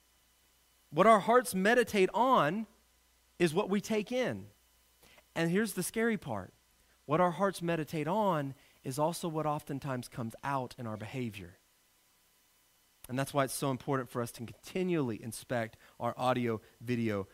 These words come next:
component. But it's not simply a matter of starving our eyes and our ears of the kinds of things that may arouse lust within us. It's also a matter of giving our eyes and ears something constructive to focus on,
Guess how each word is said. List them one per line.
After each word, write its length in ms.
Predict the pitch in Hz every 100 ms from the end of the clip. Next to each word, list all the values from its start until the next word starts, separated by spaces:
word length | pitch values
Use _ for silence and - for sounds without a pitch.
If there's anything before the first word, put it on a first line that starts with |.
| _
component. 480 | 120 107 135 123 - -
But 100 | 165
it's 160 | 170 -
not 220 | 226 -
simply 400 | - 247 233 202
a 60 | 160
matter 280 | 156 160 147
of 160 | 127
starving 680 | - - 160 180 226 185 151
our 140 | 131
eyes 380 | - 131 131 123
and 80 | 123
our 100 | 117
ears 360 | 143 147 131 131
of 100 | 123
the 80 |
kinds 340 | - 147 160 139
of 100 | 117
things 260 | 127 120
that 100 | 110
may 140 | 117 117
arouse 520 | 110 120 127 123 - - -
lust 380 | 131 131 131 -
within 320 | 117 117 190
us. 160 | 143 135
It's 140 | 156
also 220 | 202 220 196
a 40 |
matter 220 | 180 175
of 100 | 135
giving 300 | 131 185 208
our 100 | 180
eyes 300 | 147 156 151
and 100 | 147
ears 240 | 147 156 - - -
something 400 | - 226 226 220
constructive 640 | 208 - - 214 214 214
to 100 | 196
focus 400 | 196 220 220 214
on, 400 | 226 233 165 95